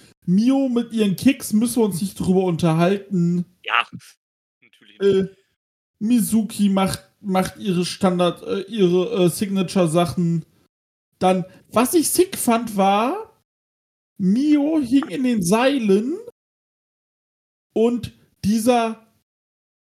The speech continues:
Speaker 1: Kick von Mizuki, wie sie da quasi dann auch durch die Seile rausgeflogen ist, obwohl, äh, Mio im, in,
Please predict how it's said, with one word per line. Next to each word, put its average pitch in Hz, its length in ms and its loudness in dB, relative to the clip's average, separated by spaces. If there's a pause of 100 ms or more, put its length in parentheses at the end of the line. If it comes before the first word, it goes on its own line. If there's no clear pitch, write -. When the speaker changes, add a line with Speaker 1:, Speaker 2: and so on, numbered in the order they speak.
(720)
Speaker 1:
Kick - 600 -2 (340)
von 285 200 2 (460)
Mizuki, 226 1040 0
wie 233 160 0
sie 233 140 0
da 220 120 2
quasi 220 400 -2
dann 208 180 -2
auch 220 180 -6
durch 240 220 -2
die 226 100 -2
Seile 226 360 2
rausgeflogen 185 760 0
ist, 233 280 -4
obwohl, 196 500 0 (400)
äh, 202 140 2
Mio 247 380 0
im, 262 360 -4 (160)
in, 254 320 -4